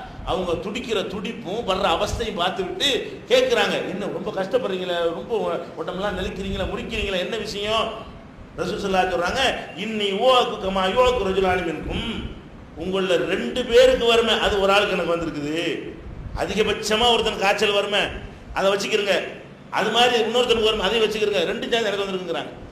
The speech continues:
ஒரு மனிதனுக்கு ஜுரம் எவ்வளவு உச்சகட்டம் வருமோ, நூத்தி, நூத்தி ரெண்டா, நூத்தி மூணு ஏதோ கணக்கு வச்சிருப்பாங்கல்ல, அதிகபட்சம்னு சொல்லி, அந்த அதிகபட்ச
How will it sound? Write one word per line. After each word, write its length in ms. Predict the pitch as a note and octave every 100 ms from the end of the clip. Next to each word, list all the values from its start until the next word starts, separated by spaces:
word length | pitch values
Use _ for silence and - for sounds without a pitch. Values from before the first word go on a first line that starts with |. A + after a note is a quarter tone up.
| - - C3
ஒரு 120 | D#3
மனிதனுக்கு 600 | D3 F3+ A3 G#3+ A3 G3
ஜுரம் 340 | F#3 G3+ G#3
எவ்வளவு 280 | F3+ G#3+ F#3
உச்சகட்டம் 420 | F#3 F3 G3+ F3+
வருமோ, 320 | E3+ E3 G3 C4 G3+ - -
நூத்தி, 260 | G#3 G#3+ G3 G3
நூத்தி 280 | G3 F#3+ F#3
ரெண்டா, 240 | F3+ F3+ G#3
நூத்தி 260 | G3+ F#3+
மூணு 180 | F#3 G3
ஏதோ 120 | F#3+ F#3+
கணக்கு 260 | F#3 G3
வச்சிருப்பாங்கல்ல, 520 | F#3 F#3+ F#3+ G3 G3 F3 - -
அதிகபட்சம்னு 640 | F#3 G#3+ G#3+ G#3 G3+ G3
சொல்லி, 260 | G3+ G3 F3 - - -
அந்த 220 | F3 D#3
அதிகபட்ச 680 | D#3+ G#3 A#3+ A#3 A#3+ B3